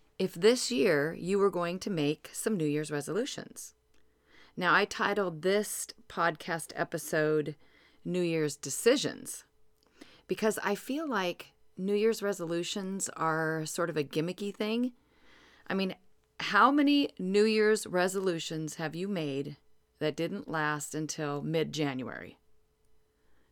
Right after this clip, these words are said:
Can you see me raising my hand? I sure have. I think most people have.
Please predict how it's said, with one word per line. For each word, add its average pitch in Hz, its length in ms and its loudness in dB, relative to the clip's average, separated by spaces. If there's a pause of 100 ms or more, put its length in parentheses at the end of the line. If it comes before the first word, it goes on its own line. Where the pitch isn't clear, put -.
(120)
Can 165 120 -6
you 165 60 -2
see 170 160 -6
me 170 80 -4
raising 165 300 0
my 160 80 -2
hand? 180 320 -4 (320)
I 240 180 2
sure 165 280 0
have. 156 380 0 (560)
I 160 140 6
think 180 240 -2
most 180 380 0
people 156 300 -2
have. 135 360 -4